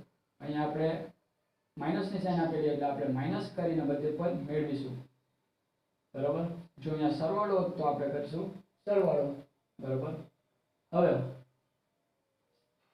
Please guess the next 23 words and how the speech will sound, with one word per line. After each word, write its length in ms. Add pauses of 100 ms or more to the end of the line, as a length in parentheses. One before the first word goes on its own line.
ચાર 220 (120)
દુ 100 (120)
આઠ, 300
ભાગ 300
પડી 260
ગયા. 240 (160)
હવે 160 (100)
સાઇન 260
મૂકવાની 360
વાત 280
આવે 200 (100)
તો 120
શું 200
કરવાનું? 460
મધ્યમ 400
પદની 320
સાઇન 240
જે 120 (100)
છે 120 (520)
એ 120 (120)
મોટાને 420
આપવાની 480 (760)
અને 200